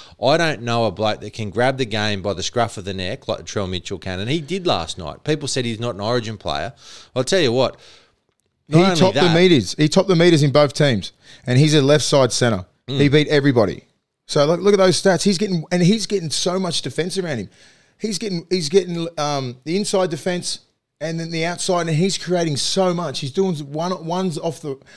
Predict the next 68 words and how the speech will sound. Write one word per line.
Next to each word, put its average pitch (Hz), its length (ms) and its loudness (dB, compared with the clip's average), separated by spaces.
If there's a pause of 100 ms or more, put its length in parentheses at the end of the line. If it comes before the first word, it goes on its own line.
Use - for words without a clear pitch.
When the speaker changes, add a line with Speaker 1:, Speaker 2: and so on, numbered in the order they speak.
(120)
Speaker 2:
off 160 180 0
the 147 100 4
nine. 139 460 2 (800)
You 190 80 -4
know 196 60 2
what 196 100 2
I 233 60 4
mean? 202 100 -4
The 196 100 4
yards 208 320 2
that 196 80 6
he's 180 200 2
getting, 185 200 2
the 151 60 -2
meters 190 300 2
that 175 120 4
he's, 151 160 0
he's 160 380 2
Speaker 1:
They're 170 220 2
Speaker 2:
earning 160 120 2
Speaker 1:
tough 117 220 0
Speaker 2:
every 147 320 4
Speaker 1:
yards. 135 100 2
Speaker 2:
metre. 131 300 2
Speaker 1:
Yeah. 95 120 -4
Speaker 2:
He's 143 160 0
not 185 180 -2
getting 220 200 -2
stuff 196 260 0
off 196 120 0
the 202 100 2
kickoff. 156 400 0
He's 131 160 -2
not 160 220 -6
getting 202 200 0
all 185 140 0
these 170 220 0
kind 160 180 -6
of, 131 240 -8
um, 123 420 -6 (380)
the 135 80 -4
dropouts 147 540 2
and 139 80 -6
stuff. 170 200 -4
He's 208 200 -2
getting 196 240 -2
s-, - 140 -10 (260)
ball, 170 260 4
like, - 200 0
too 208 260 0
wide, 165 400 2
so 160 80 0
you, 143 180 -2
defence 135 640 -4
is 214 120 -4
moving 151 340 0
straight 151 400 2
up 147 160 -2
on 139 120 -2
him. 80 120 -12
So 143 180 -2
the 175 220 0
yards 190 340 2
after 208 220 2
contact 151 500 0
and 143 80 0
everything 165 320 -2
like 131 260 0